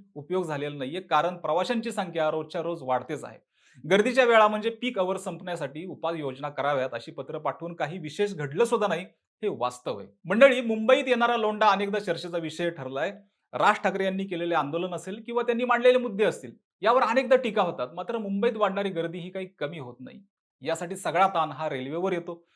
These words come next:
आता यासाठी राज ठाकरेंनी परप्रांतीय जे लोक आहेत, त्यांचे मुंबईत नागरिकत्व आहे का, यावरही भाष्य केलं होतं आणि प्रशासनाला कळवलं होतं हे की, मात्र मुंबईत येणारे लोंढे हे वाढत असल्याने सर्व ताण रेल्वेवर येतो, असे ते पुढे सांगतात.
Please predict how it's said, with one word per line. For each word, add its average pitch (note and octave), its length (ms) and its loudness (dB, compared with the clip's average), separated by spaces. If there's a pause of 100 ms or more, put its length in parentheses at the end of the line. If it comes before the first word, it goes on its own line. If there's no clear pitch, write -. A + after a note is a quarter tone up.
(160)
आता G#3 140 0
यासाठी G#3 400 8
राज G3 280 4
ठाकरेंनी G#3+ 400 -2 (160)
परप्रांतीय G#3 560 0
जे F#3+ 200 0
लोक E3 200 -2
आहेत, C3+ 220 -2
त्यांचे C#3+ 440 -10 (440)
मुंबईत F#3 340 2
नागरिकत्व F#3 500 2
आहे E3+ 300 4
का, G3 140 0
यावरही E3+ 380 0
भाष्य D#3+ 280 -2
केलं C3+ 200 -8
होतं A#2 220 -12 (400)
आणि E3+ 320 0 (360)
प्रशासनाला A3 480 4
कळवलं F#3+ 300 0
होतं C#3+ 200 -4
हे C3+ 140 -10
की, F3 180 -14
मात्र E3 300 -6
मुंबईत E3+ 400 -6
येणारे F3 300 -4
लोंढे D#3 260 -4
हे D#3+ 140 -8
वाढत D3 300 -2
असल्याने D3 400 -6 (440)
सर्व A3+ 220 6
ताण G3+ 260 2
रेल्वेवर F3 400 0
येतो, D#3 220 -4
असे - 220 -6
ते G#3+ 60 -2
पुढे A3+ 220 2
सांगतात. G#3+ 320 2